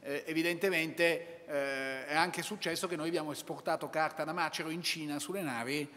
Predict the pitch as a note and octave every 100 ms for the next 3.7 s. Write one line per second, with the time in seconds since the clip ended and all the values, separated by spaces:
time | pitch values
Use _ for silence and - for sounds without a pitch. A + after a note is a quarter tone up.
0 | - - - B2+ C#3 C#3+ F3 G#3+ G#3+ E3
1 | B2 - - - E3+ D#3+ D#3 D#3 D#3 D#3
2 | D#3 D#3 D3+ D3+ D3+ D#3 D3 C#3+ B2 C3
3 | C#3 C3+ B2+ B2 A#2 A2+